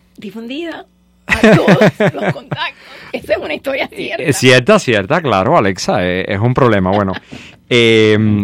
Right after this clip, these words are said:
Speaker 2: pues sí, eh, que con esta, claro que sí, Amazon está desplazando mucho el, el mercado de, de minorista, de tiendas como Walmart. Hay quien dice que Walmart,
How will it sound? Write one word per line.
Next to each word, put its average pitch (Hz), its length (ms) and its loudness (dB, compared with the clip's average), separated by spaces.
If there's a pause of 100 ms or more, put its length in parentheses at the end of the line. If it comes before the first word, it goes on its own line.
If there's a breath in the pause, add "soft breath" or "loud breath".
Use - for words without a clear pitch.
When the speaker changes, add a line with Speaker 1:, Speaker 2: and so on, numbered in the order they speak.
Speaker 2:
pues 120 220 4
sí, 165 160 4
eh, 113 200 2
que 98 160 -4
con 107 200 -4
esta, 127 720 0
claro 110 240 0
que 143 80 -2
sí, 117 220 -4
Amazon 147 680 0
está 127 220 0
desplazando 120 680 -2
mucho 120 380 -2
el, 107 240 -2
el 104 160 -4
mercado 107 560 -2
de, 104 360 -4
de 101 420 -6
minorista, 110 720 -4
de 101 480 -8 (480 soft breath)
tiendas 113 360 0
como 110 300 -2
Walmart. 127 680 -2
Hay 98 220 -6
quien 110 220 -2
dice 104 300 -6
que 101 100 -6
Walmart, 104 560 -2